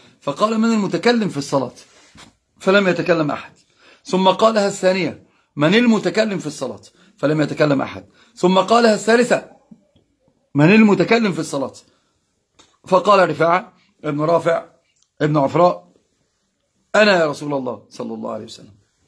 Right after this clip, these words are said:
قال: كيف قلت؟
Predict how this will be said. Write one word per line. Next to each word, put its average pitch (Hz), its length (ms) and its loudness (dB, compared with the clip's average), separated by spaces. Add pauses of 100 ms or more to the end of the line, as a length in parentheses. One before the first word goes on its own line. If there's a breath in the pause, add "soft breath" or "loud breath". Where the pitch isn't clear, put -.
(1900 loud breath)
قال: 190 220 6
كيف 247 180 4
قلت؟ - 480 -4